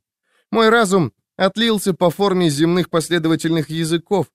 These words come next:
и никакое, сколь угодно массивное вторжение инопланетного языка не может полностью его переформировать.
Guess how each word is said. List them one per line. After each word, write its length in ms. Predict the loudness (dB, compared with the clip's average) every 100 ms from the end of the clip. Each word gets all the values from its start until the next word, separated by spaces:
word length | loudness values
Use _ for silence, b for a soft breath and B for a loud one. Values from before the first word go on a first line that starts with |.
| _ _ _
и 80 | -2
никакое, 580 | 0 0 0 2 2 2
сколь 300 | 0 0 2
угодно 400 | 2 0 0 0
массивное 580 | 0 -2 -2 0 0 -2
вторжение 540 | 0 -2 -2 -2 0
инопланетного 680 | -2 -2 -2 -2 -2 -4 -2
языка 480 | -2 -4 -6 -2 -2
не 140 | 0
может 400 | -2 -2 -4 -6
полностью 520 | -4 -2 -4 -4 -4
его 180 | -2 -4
переформировать. 880 | -6 -6 -6 -6 -6 -6 -6 -10